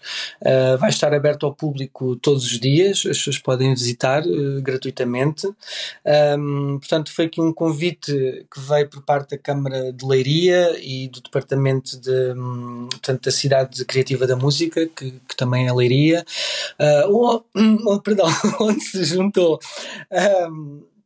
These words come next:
aqui também é importante dizer que se juntou à P T C V C, a Associação Portuguesa de Aldeias e Vilas de Cerâmica, ah, e eles têm, portanto, todo um roteiro com várias, eh, vilas e cidades em Portugal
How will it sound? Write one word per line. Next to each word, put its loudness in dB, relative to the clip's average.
aqui -14
também 0
é -2
importante -8
dizer -4
que -18
se -10
juntou 2
à 4
P -4
T -4
C -6
V -4
C, -2
a 6
Associação -6
Portuguesa -4
de -8
Aldeias 0
e -14
Vilas -8
de -12
Cerâmica, 0
ah, 2
e 0
eles 2
têm, 0
portanto, -2
todo 0
um 2
roteiro 0
com -8
várias, -6
eh, -10
vilas -6
e -8
cidades -2
em -2
Portugal 0